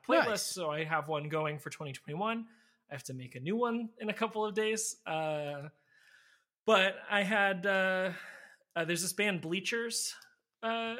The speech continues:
Speaker 1: on that I've been listening a lot to. Um,
Speaker 2: Okay.
Speaker 1: The, the lead singer, Jack Antonoff, is a music producer, and he's produced, like,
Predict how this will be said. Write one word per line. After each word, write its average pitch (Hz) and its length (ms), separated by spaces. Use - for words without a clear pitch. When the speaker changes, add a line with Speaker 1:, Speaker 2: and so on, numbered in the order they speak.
Speaker 1:
on 233 300
that 220 140
I've 226 220
been 233 100
listening 226 300
a - 20
lot 226 240
to. 233 280
Um, 175 180
Speaker 2:
Okay. 151 320
Speaker 1:
The, 160 480
the 165 80
lead 170 200
singer, 165 260
Jack 151 300
Antonoff, 156 480
is 139 140
a 135 80
music 151 320
producer, 135 520
and 127 120
he's 135 100
produced, 143 500
like, 131 160